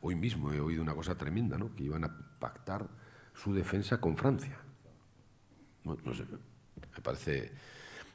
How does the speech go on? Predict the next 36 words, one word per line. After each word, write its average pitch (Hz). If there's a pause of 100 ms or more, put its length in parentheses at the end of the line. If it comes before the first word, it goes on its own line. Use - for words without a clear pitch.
increíble. 78
Yo 131
creo 127
que 90
lo 78
primero 95
que 92
tenemos 82
que 73
exigir -
a 73
los 104
nacionalistas 85
es 107
claridad. - (1600)
¿Qué 127
es 113
lo 87
que 80
de 73
verdad 76
pretenden? 82
Porque 76
derecho 113
a -
decir, 110
oiga, 92
que -
en 85
un 117
sistema 107
democrático 113
decidimos 104
todos 113
los 78
días, -